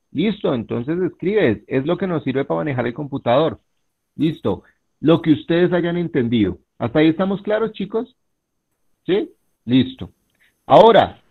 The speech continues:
después de que hayan escrito eso, lo que hayan entendido, entonces vamos a hacer lo mismo con las clasificaciones.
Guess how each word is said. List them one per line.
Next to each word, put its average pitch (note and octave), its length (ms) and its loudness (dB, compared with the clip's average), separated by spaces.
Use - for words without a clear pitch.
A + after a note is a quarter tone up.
después F#3 500 2
de A#3 100 0
que A#3 140 0
hayan F#3+ 320 4
escrito F3 560 0
eso, B2+ 400 0
lo A2+ 140 -4
que B2+ 140 0
hayan C#3 260 2
entendido, F3 680 0
entonces F3 500 -2
vamos G3+ 320 -4
a G3 60 4
hacer D#3+ 200 -2
lo D#3+ 140 -2
mismo F3 300 -4
con F3 140 -4
las E3 140 -2
clasificaciones. D3+ 1080 -4